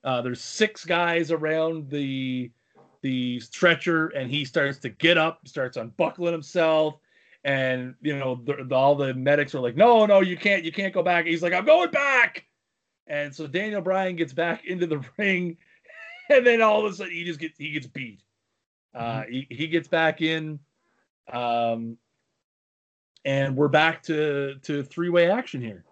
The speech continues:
Speaker 2: Yeah, we're back to three-way for just a, a little bit. Um, Orton hits that draping D D T on the floor, which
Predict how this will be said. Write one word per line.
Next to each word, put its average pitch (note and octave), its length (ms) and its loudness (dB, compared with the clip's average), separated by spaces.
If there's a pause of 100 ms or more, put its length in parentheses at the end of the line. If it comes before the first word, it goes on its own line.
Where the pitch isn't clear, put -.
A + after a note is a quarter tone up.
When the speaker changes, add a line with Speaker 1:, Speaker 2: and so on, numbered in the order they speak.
(800)
Speaker 2:
Yeah, F#3+ 140 -6
we're F3+ 220 -2
back F3+ 240 2
to F#3+ 100 4
three-way F#3+ 400 6
for F3+ 200 0
just E3 840 4
a, F3 360 2
a - 20 2
little A3 300 0
bit. A#3+ 360 4 (640)
Um, F3 800 0 (720)
Orton A#3 300 6
hits G#3+ 260 6
that F#3+ 180 4
draping F#3+ 400 4
D F#3+ 160 0
D F3 140 -2
T A3+ 280 0
on E3+ 180 0
the C3+ 60 -10
floor, G#3+ 680 4 (260)
which - 380 -2